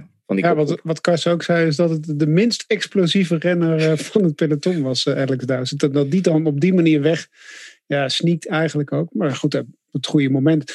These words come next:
Speaker 2: Want daarvoor zaten ze er namelijk niet bij, de twee mannen van Israel Startup Nation. En op een gegeven moment komen ze weer terug en rijden ze meteen door. Ja, dat doen ze gewoon heel handig. Ja, intelligent gekoerst en dom van die anderen.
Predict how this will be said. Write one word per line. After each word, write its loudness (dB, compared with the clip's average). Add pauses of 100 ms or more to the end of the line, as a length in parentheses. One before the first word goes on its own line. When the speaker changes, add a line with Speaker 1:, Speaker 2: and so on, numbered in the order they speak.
(180)
Speaker 2:
Want -2
daarvoor 2
zaten 0
ze 0
er 0
namelijk 0
niet -2
bij, 0
de -12
twee 0
mannen -2
van -2
Israel -2
Startup -2
Nation. -2
En 2
op 2
een 2
gegeven 2
moment -2
komen 0
ze -2
weer -4
terug -4
en 0
rijden 2
ze 0
meteen 0
door. 0
Ja, -2
dat -4
doen 2
ze -6
gewoon 0
heel 2
handig. -2
Ja, -2
intelligent -2
gekoerst -4
en 2
dom 2
van 2
die 0
anderen. -2